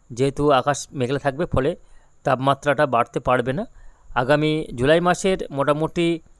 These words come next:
চার পাঁচ তারিখ পর্যন্ত এই বৃষ্টি চলবে, এমনটা কিন্তু, আহ, জানানো হয়েছে। ফলে বাংলার চাষিদের জন্য একটা স্বস্তির খবর বা স্বস্তির বার্তা নিঃসন্দেহে বলা যায়, কারণ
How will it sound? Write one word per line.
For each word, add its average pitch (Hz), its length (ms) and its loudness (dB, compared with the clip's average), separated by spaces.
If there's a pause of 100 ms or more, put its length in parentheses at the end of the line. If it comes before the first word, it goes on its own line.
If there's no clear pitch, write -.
(440)
চার 165 200 6
পাঁচ 175 260 0
তারিখ 165 240 0
পর্যন্ত 147 460 -2
এই 156 340 0
বৃষ্টি 127 340 -6
চলবে, 139 360 2
এমনটা 139 360 -2
কিন্তু, 156 420 -4 (560)
আহ, 127 140 0
জানানো 135 320 2
হয়েছে। 170 220 2
ফলে 143 220 4
বাংলার 135 400 4
চাষিদের 147 420 -2
জন্য 147 260 0
একটা 156 360 -4
স্বস্তির 143 500 0
খবর 160 360 4 (480)
বা 127 100 0
স্বস্তির 139 400 0
বার্তা 127 360 2
নিঃসন্দেহে 139 520 -2
বলা 120 220 4
যায়, 170 200 2 (400)
কারণ 127 380 0